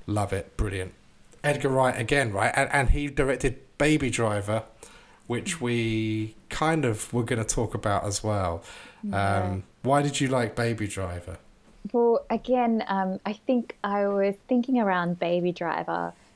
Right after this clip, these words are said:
Speaker 2: when I was also thinking about Drive. Again, the premise of two, you know, getaway car drivers, and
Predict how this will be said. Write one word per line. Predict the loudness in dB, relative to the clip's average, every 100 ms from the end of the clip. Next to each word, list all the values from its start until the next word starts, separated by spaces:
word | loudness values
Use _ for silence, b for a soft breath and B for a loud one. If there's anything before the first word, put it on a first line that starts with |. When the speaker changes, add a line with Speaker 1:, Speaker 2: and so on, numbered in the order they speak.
| _
Speaker 2:
when | 0 0 0 -2 -2 -2
I | 2
was | 2 2
also | 0 -2
thinking | -4 -4 -4 -4
about | -2 -2 -2
Drive. | 0 0 -2 -6 -12 _ b b _
Again, | 0 2 0
the | -2
premise | -4 -4 -2 -2 -2
of | -4 -4
two, | -4 0 2 2 2 0 0
you | -2
know, | 0 -2 -4 -8
getaway | -2 2 2 2
car | 0 0 0
drivers, | 0 -2 0 0 0 0 0 -4 B B B -4
and | -2 0 0